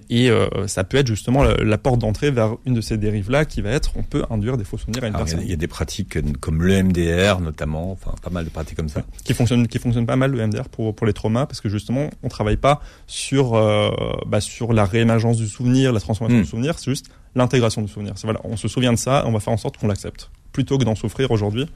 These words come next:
Speaker 1: on va faire en sorte qu'on, qu'on l'accepte.
Speaker 2: Bon, mais en
Speaker 1: Euh,
Speaker 2: tout cas, dans vos souvenirs, le, les gélules de saule blanc, ça ne fonctionne pas contre les tics.
Speaker 1: Ah non, ça ne fonctionne pas du tout. Et là, pour le coup, c'était aussi déjà, euh, les prémices. Après, moi, j'ai la particularité de, de venir du, d'une région qui est frontalière avec l'Allemagne.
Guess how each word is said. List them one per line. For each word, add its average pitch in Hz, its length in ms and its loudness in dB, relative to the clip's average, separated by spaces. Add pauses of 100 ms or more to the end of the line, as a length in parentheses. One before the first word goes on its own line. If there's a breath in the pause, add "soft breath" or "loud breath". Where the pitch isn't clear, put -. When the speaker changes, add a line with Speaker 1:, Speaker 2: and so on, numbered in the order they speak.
(320 loud breath)
Speaker 1:
on 120 40 2
va 107 80 4
faire 131 140 0
en 123 60 4
sorte 131 240 -2
qu'on, 107 320 -2
qu'on - 120 -4
l'accepte. 107 500 -2 (280 loud breath)
Speaker 2:
Bon, 95 200 4
mais 73 80 0
en 87 40 4
Speaker 1:
Euh, 92 40 4
Speaker 2:
tout 98 100 -2
cas, 127 100 6
dans 117 100 6
vos 110 100 6
souvenirs, 117 600 4
le, 95 460 2
les 92 120 2
gélules 110 460 4
de 95 120 -2
saule 143 380 4
blanc, 120 420 4
ça 139 140 -2
ne 104 60 2
fonctionne 110 420 0
pas 147 140 4
contre 139 300 2
les 135 100 6
tics. - 440 -2 (220 loud breath)
Speaker 1:
Ah 117 160 0
non, 123 80 2
ça 123 100 0
ne 113 60 2
fonctionne 107 240 -2
pas 127 140 0
du 120 100 0
tout. 139 320 0
Et 117 40 2
là, 120 100 4
pour 113 140 -2
le 101 60 -2
coup, - 80 -10
c'était 104 280 -6
aussi 104 240 -4
déjà, 110 500 0 (380 loud breath)
euh, 104 280 0
les 107 120 2
prémices. 120 400 0
Après, - 160 -2
moi, 139 80 4
j'ai 113 100 4
la 110 60 4
particularité 113 640 -2
de, 110 280 0
de 110 120 -2
venir 123 320 0
du, 101 240 -4
d'une 104 140 -4
région 104 200 -2
qui - 80 -6
est 117 60 -4
frontalière 113 400 0
avec 110 160 0
l'Allemagne. 113 480 0